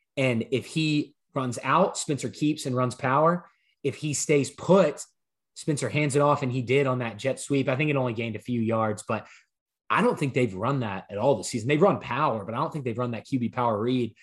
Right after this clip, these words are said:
And then they went to the Q B power again later. We saw that draw R P O that we've seen with Sanders, where he kinda reads either the middle linebacker or he's reading that out and go pattern. If that's covered, he'll take off on,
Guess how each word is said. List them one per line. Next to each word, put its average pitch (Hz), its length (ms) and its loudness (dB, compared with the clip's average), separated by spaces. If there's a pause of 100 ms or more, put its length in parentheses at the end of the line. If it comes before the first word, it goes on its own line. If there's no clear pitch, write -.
(180)
And 123 80 -4
then 160 100 2
they 175 100 4
went 180 140 2
to 156 60 -8
the 147 60 -4
Q 170 220 -2
B 147 100 2
power 139 360 0
again 110 380 -6
later. 117 320 0
We 117 140 -2
saw 135 240 -2
that 117 220 -4
draw 135 300 0
R 127 200 -2
P 123 260 -4
O 135 380 -2 (340)
that 139 120 0
we've 135 120 -2
seen 139 240 -4
with 123 120 -4
Sanders, 135 480 -2
where 123 360 0 (360)
he 139 100 -6
kinda 131 260 -2
reads 127 680 0
either 139 200 0
the 120 100 -2
middle 151 280 2
linebacker 147 720 -2 (440)
or 143 560 2 (460)
he's 135 240 -10
reading 135 440 -2
that 117 280 -6 (280)
out 139 460 2
and 117 180 -6
go 135 240 6
pattern. 135 440 0
If 110 120 -8
that's 135 240 -2
covered, 127 320 -4
he'll 120 140 -2
take 127 260 -4
off 123 320 -2
on, 113 400 -6